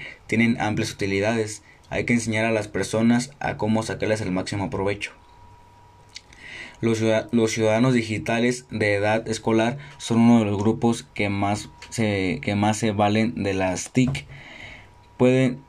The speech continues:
pues son parte de su vida diaria, nacen casi sabiendo usarlas. Por eso, capacitarlos lo mejor posible en este tema es de suma relevancia. Y al abordar la ciudadanía, la ciudadanía digital,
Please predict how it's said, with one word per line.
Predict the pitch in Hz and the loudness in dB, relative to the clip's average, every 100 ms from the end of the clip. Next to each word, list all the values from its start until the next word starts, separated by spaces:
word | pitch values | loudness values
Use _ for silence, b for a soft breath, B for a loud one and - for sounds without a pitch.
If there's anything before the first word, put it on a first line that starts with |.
| - | 0
pues | 120 113 | 0 4
son | 135 123 | 4 4
parte | 139 131 131 135 131 | 2 0 0 0 0
de | 120 101 | -2 -4
su | 110 | 0
vida | 104 107 | 2 2
diaria, | 104 117 120 113 107 - - | 4 2 2 0 -4 -12 -4
nacen | 104 110 123 113 | -2 0 0 0
casi | 113 110 | 0 0
sabiendo | 113 104 95 101 101 | 0 0 0 -2 -2
usarlas. | - 107 110 104 - - B B B B - | 0 -2 -2 -6 -8 -16 B B B B 0
Por | 113 113 | 2 4
eso, | 117 143 139 | 2 2 2
capacitarlos | - 113 107 107 110 113 117 123 | 0 -2 -2 -4 -4 -2 0 0
lo | 113 104 | 2 0
mejor | 101 98 113 110 | -2 0 0 0
posible | 120 117 117 117 117 | 0 0 4 6 6
en | 107 | 2
este | 104 110 | -2 -4
tema | 110 113 113 117 | -2 2 4 2
es | - 107 | 0 -2
de | |
suma | 104 110 107 | -2 0 0
relevancia. | 101 98 98 101 107 - 104 - B B B B B - | 0 -2 0 0 0 -4 -10 -12 B B B B B -4
Y | 107 | 0
al | 104 | 0
abordar | 98 95 104 117 120 - - - - - | 0 0 2 2 0 -4 -20 -20 -20 -8
la | 107 113 | -2 0
ciudadanía, | 110 104 104 104 107 | 0 0 0 0 -2
la | 107 104 | -2 -2
ciudadanía | 104 107 101 98 101 | -2 -2 -2 -2 0
digital, | 107 110 123 120 117 120 | 0 0 0 2 0 0